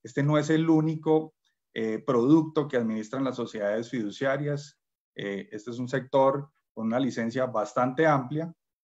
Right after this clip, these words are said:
pero nos parece que como un primer paso podemos arrancar por el, por el tema de los fondos de inversión que ha estado, pues, tan,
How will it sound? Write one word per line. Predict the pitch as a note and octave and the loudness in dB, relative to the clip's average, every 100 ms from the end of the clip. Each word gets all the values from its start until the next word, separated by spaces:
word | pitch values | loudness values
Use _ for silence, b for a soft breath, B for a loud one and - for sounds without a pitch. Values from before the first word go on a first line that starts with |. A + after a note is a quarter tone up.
| _ _ _ - | _ _ _ -4
pero | A#2+ | -2
nos | A#2 | -2
parece | A2+ A2+ C3 | -2 -2 -4
que | C3+ D3+ B2 | -2 -2 -2
como | A2 A2 | -6 -6
un | G#2+ | -4
primer | C3+ C#3 C#3 | 0 0 2
paso | C3+ C3+ C#3 C#3 | 4 4 2 -2
podemos | A#2+ A2 A#2+ | -2 -2 -2
arrancar | C3+ A#2 G2+ A2+ A2 A2+ _ _ _ _ _ | -2 -4 -4 -2 -2 -4 _ _ _ _ _
por | B2 A#2+ | 0 2
el, | A2+ G#2 - | 2 0 -6
por | - A2 | -6 -6
el | G#2 | -4
tema | A#2 A#2+ | -2 0
de | B2+ | 0
los | G#2 - | -2 -2
fondos | A#2+ A#2+ C3+ | -2 -2 -2
de | |
inversión | B2 G#2 G2+ A2 A2 | -2 -2 -4 -8 -4
que | A#2+ | -2
ha | |
estado, | A#2+ - B2 B2 B2 - | -2 0 4 2 0 -4
pues, | B2 A#2 | -4 -2
tan, | B2 B2 B2 B2 | -2 -2 -2 -8